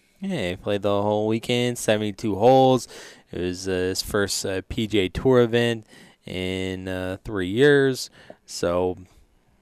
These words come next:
it was a, uh, good outing for, uh, for Tiger.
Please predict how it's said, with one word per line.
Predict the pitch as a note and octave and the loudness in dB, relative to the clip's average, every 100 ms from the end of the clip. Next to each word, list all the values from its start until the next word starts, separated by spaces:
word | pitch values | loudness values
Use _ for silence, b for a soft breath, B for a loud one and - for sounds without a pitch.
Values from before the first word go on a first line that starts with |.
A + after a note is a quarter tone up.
| - - | -12 -10
it | F#2 | -12
was | F2+ F2+ F#2 - - b b b - | -10 -4 0 0 -2 b b b -8
a, | F#2 F#2+ F#2+ F#2+ F#2 F#2 F#2+ | -4 -2 0 0 -2 -4 -6
uh, | - _ _ _ _ _ _ _ _ - | -12 _ _ _ _ _ _ _ _ 4
good | F3+ C#3 | 6 8
outing | A#2+ A#2+ B2 B2+ A2 - | 6 6 2 -2 -12 -18
for, | - G2+ G2+ G2 G2 | -8 -2 0 0 0
uh, | G2+ G2 G#2 | -2 -4 -6
for | G#2 - G2+ G2+ G2+ | -6 -4 -4 -4 -6
Tiger. | - A2+ A2 A2+ | -4 -2 -2 -4